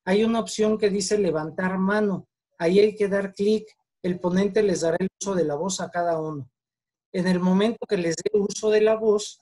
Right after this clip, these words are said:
deben activar el micrófono en el mismo icono con el que silenciaron, hacer su pregunta y silenciarlo inmediatamente después de terminarla.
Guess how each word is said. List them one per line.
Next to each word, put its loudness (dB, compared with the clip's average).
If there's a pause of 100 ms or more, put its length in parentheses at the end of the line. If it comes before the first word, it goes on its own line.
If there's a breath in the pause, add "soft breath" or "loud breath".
(140)
deben 0
activar -2
el 0
micrófono -4
en -4
el -6
mismo -2
icono -6
con -10
el -10
que -6
silenciaron, -4 (720)
hacer 0
su -4
pregunta 0
y -8
silenciarlo -4
inmediatamente -4
después -8
de -6
terminarla. -6